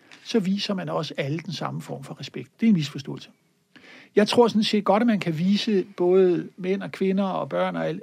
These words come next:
altså respekt, og den samme form for respekt, samtidig med,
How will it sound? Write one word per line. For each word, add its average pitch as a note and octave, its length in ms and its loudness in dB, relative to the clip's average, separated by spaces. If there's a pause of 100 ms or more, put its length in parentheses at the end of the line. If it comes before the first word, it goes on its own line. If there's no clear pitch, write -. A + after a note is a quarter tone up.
(120)
altså E3+ 240 -6 (440)
respekt, G3+ 420 0
og F#3 120 -2
den E3 80 -4
samme F#3+ 360 2
form F3+ 260 -2
for - 140 -10
respekt, D#3 400 -4 (960)
samtidig G#3+ 520 2
med, E3+ 300 2